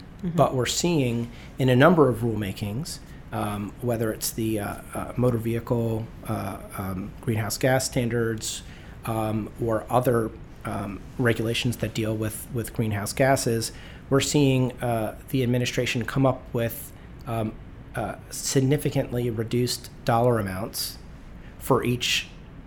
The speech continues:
Speaker 2: uh, uh, metric ton of carbon that is, is reduced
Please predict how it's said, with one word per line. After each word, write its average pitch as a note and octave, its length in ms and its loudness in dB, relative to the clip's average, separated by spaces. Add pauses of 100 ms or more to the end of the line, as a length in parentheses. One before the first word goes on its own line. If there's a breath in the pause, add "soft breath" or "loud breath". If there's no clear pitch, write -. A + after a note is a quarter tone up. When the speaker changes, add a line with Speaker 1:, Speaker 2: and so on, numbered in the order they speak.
(380)
Speaker 2:
uh, G2 180 -4 (760)
uh, A2 140 -2
metric A#2 320 -2
ton A2+ 140 2
of G#2 120 -6
carbon G#2 500 -4 (100)
that G#2 200 -2 (240)
is, G#2 240 -2 (360)
is G#2+ 260 -4
reduced G3 480 4